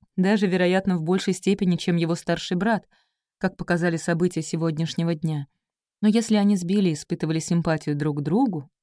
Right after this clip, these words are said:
он ни за что не уехал бы в Америку, не поцеловав её на прощание. "Джордж!"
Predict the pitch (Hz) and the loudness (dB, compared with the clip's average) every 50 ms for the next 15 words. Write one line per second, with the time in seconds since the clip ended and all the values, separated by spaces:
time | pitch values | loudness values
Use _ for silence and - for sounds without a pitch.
0 | _ _ _ _ _ - 190 202 208 214 220 196 254 277 - - 269 226 214 202 | _ _ _ _ _ 0 4 6 6 8 8 6 4 2 0 0 2 2 4 4
1 | 202 190 180 180 - 180 175 160 175 160 170 160 165 170 175 180 214 214 - 247 | 4 2 2 0 0 0 -2 0 0 2 2 2 2 2 2 2 0 0 -2 -4
2 | 254 - _ _ _ _ _ - 185 185 170 180 175 - 175 170 165 156 156 185 | -6 -8 _ _ _ _ _ 0 0 0 0 0 -2 0 0 2 2 2 0 0
3 | - - 233 226 220 208 208 202 - 226 254 247 - - 175 147 139 135 135 143 | -2 0 0 2 2 4 2 2 0 -2 -4 -4 -4 -6 -6 -6 -6 -8 -8 -10
4 | - _ _ _ _ _ _ _ _ _ _ _ _ _ _ _ _ _ - 190 | -14 _ _ _ _ _ _ _ _ _ _ _ _ _ _ _ _ _ -2 0
5 | 170 190 208 190 175 170 185 233 370 - - - - | 2 4 4 4 4 4 4 4 2 0 -4 -10 -12